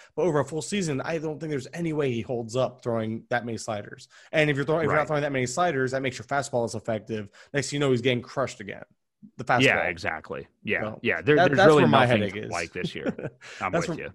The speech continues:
Speaker 2: With you a hundred percent.
Speaker 1: Yeah, there's nothing to like, but no matter how many people, including pretty much, I, honestly, a lot of people smarter than me, smarter than, uh, all, both of us, are really,
Speaker 2: Yeah.
Speaker 1: like, anti-Lamet because of one reason or another, and people are still, like,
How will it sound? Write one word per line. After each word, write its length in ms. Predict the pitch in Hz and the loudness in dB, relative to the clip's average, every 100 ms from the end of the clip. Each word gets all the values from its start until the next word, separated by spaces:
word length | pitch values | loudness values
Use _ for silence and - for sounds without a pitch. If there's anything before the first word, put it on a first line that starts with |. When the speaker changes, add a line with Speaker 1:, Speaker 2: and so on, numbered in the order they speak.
| _ | _
Speaker 2:
With 160 | 117 107 | -2 2
you 60 | 101 | 2
a 20 | |
hundred 140 | 95 | 0
percent. 280 | 87 - 85 - _ | -4 -10 -16 -16 _
Speaker 1:
Yeah, 200 | 160 190 | 0 2
there's 120 | 165 | 2
nothing 220 | 180 214 214 | 0 2 2
to 100 | 190 | 6
like, 260 | 202 196 | 6 4
but 200 | 151 143 | 0 -2
no 80 | 156 | 0
matter 180 | 190 175 | 0 0
how 300 | 131 - 185 | -2 -2 -2
many 160 | 185 | 0
people, 260 | 170 170 139 | -2 -4 -2
including 320 | 131 220 220 | -2 0 0
pretty 180 | 190 262 | 2 4
much, 40 | 151 | 4
I, 100 | 175 | 4
honestly, 360 | 165 190 - | 4 2 2
a 40 | 131 | 0
lot 260 | 151 147 139 | 0 2 2
of 80 | |
people 220 | 123 127 113 | 0 -4 -4
smarter 280 | 190 196 | 0 2
than 180 | 160 147 | 2 0
me, 180 | 143 143 | 0 0
smarter 240 | 147 156 | 0 0
than, 200 | 143 143 - | 0 -4 -6
uh, 80 | 123 | -6
all, 180 | - 139 | -2 0
both 220 | 139 139 | 2 0
of 100 | 131 | 0
us, 300 | 107 104 - - - - | -2 -2 -6 -16 -20 -4
are 140 | 139 135 | 2 4
really, 320 | 160 151 127 | 4 4 4
Speaker 2:
Yeah. 120 | 104 | 2
Speaker 1:
like, 140 | 127 113 | 0 0
anti-Lamet 640 | 143 135 139 127 123 139 | 0 2 2 2 2 0
because 240 | 123 - 117 | -2 -6 -4
of 60 | 113 | -2
one 120 | 127 | 0
reason 180 | 131 120 | 0 -2
or 40 | |
another, 240 | 120 139 127 | -2 0 -2
and 100 | 110 | -4
people 220 | - 147 | -6 -8
are 40 | |
still, 640 | 127 - - 139 147 117 - | -8 -10 -2 2 2 0 -4
like, 240 | 123 107 | -6 -8